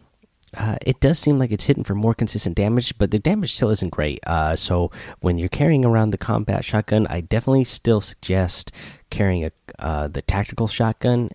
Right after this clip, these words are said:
a-, as well, uh, for those, um, uh, close quarter engagements.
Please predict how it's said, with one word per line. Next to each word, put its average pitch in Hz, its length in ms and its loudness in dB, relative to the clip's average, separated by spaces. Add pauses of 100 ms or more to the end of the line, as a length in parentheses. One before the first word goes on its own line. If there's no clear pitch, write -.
(160)
a-, 78 160 -4 (260)
as 85 240 -6
well, 120 360 2 (360)
uh, 76 280 -4
for 90 260 0
those, 80 400 -2 (180)
um, 78 600 -6 (1300)
uh, 80 120 -2
close - 340 0
quarter 107 340 6
engagements. 104 720 0